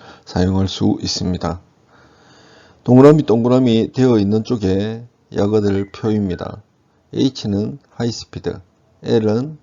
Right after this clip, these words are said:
로우 파워입니다. F는 패스트, S는 쇼트키를 의미합니다. 많이 쓰는 것은 엘에스, 저전력 쇼트키, 씨에이치, 하이스피드 시모스,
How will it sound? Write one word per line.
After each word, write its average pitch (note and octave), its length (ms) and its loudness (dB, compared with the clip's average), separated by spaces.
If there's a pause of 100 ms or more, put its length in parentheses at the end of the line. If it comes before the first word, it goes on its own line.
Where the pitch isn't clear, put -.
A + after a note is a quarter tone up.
로우 G#2+ 320 -4
파워입니다. F2+ 840 -4 (500)
F는 B2 640 -6 (160)
패스트, - 480 -10 (400)
S는 A#2+ 640 -2 (220)
쇼트키를 F#3 840 0
의미합니다. F#2 680 -4 (920)
많이 G#2 260 4
쓰는 D3 340 4
것은 B2+ 600 0 (240)
엘에스, G#2 520 -2 (420)
저전력 G#2+ 760 4
쇼트키, F2+ 640 -8 (640)
씨에이치, A2 840 0 (240)
하이스피드 B2+ 880 0
시모스, G2+ 640 -6